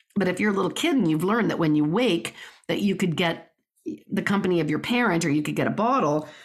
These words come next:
rather than rolling over and getting yourself back to sleep, to which you won't remember it in the morning, they go through that, that little change of sleep cycle,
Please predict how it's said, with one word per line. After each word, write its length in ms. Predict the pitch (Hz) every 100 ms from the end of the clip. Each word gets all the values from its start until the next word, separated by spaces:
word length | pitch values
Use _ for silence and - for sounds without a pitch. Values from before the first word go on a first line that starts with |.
| - _
rather 320 | 180 202 233
than 180 | 196 165
rolling 400 | 170 185 180 165
over 220 | 190 185
and 100 | 156
getting 180 | 160 160
yourself 320 | 156 160 151
back 220 | 143 139
to 100 | -
sleep, 320 | - 220 220 220
to 100 | 160
which 220 | 151 -
you 60 |
won't 220 | 151 180 -
remember 480 | 147 156 208 143
it 60 | 135
in 120 | 139
the 80 | 123
morning, 520 | 156 220 127 160 262 - _ _ _ _ _ - -
they 160 | 185
go 200 | 190 180
through 260 | 175 - 202
that, 320 | 175 - - - - -
that 300 | 160 139 - _ _ -
little 360 | 175 156 - -
change 360 | - 208 202 170
of 80 |
sleep 320 | 147 - 262 -
cycle, 480 | 160 135 131 135